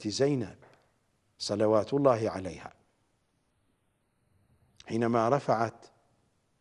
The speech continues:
جسد الحسين باتجاه السماء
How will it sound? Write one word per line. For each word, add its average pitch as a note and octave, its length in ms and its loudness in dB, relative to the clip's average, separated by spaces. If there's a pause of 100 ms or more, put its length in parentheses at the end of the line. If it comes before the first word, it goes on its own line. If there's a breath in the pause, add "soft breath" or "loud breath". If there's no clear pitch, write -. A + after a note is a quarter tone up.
(2000)
جسد C3 440 2
الحسين A#2 880 0 (120)
باتجاه A#2+ 580 0
السماء B2 560 -2